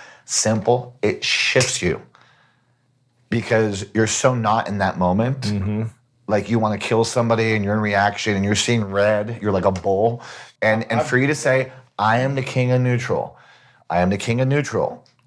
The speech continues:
Speaker 1: or, "I am the queen of patience," or, "I'm the," or, "I am a patient, loving woman."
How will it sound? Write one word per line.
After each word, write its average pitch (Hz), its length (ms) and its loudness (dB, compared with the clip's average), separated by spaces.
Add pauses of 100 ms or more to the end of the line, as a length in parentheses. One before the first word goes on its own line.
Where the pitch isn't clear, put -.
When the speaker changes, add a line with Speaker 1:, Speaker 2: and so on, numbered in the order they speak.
(140)
Speaker 1:
or, 110 320 2
"I 104 120 2
am 113 140 -2
the 123 60 0
queen 113 260 -2
of 123 140 0
patience," - 880 -2 (360)
or, 101 160 0
"I'm 110 260 2
the," 120 400 2
or, 107 200 0
"I 117 220 4
am 120 320 0
a 110 140 0
patient, 117 1080 -2 (640)
loving 120 800 0 (800)
woman." 107 600 0